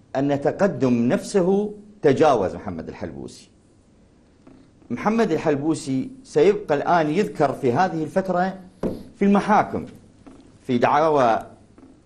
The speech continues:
إزالته من رئاسة تقدم، في دعوى حل حزب تقدم، ومن ثم في دعاوى تزوير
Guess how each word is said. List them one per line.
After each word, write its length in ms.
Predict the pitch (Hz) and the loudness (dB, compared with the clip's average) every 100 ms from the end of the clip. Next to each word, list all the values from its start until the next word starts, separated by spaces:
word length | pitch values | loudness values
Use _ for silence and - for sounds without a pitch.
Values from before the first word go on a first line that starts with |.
| _ - | _ -4
إزالته 540 | 127 165 165 - 117 | 2 2 2 2 0
من 80 | 107 | 0
رئاسة 500 | 117 - 147 139 120 - - - - - | -2 -2 -2 -4 -8 -14 -20 -20 -18 -12
تقدم، 500 | 131 143 127 180 202 - - - - - _ | -2 -2 0 -2 -4 -10 -20 -20 -20 -20 _
في 120 | 139 | 0
دعوى 480 | 127 196 139 101 82 - - - _ - | 2 2 4 2 2 -4 -20 -20 _ -6
حل 320 | 165 139 123 - - | -2 -2 -4 -12 -20
حزب 460 | - 202 180 185 - - | -6 -4 -2 -4 -8 -6
تقدم، 500 | 185 185 185 196 190 | -2 0 0 -2 -4
ومن 360 | - 156 208 247 | -2 0 2 2
ثم 360 | 247 233 156 98 - - - - _ _ | 2 0 0 -2 -4 -14 -20 -20 _ _
في 240 | 151 143 | 0 2
دعاوى 800 | 131 131 160 196 208 202 208 208 - - - | 4 4 4 4 4 4 2 0 -4 -8 0
تزوير 680 | 165 - 180 190 127 104 | 0 0 -2 0 0 0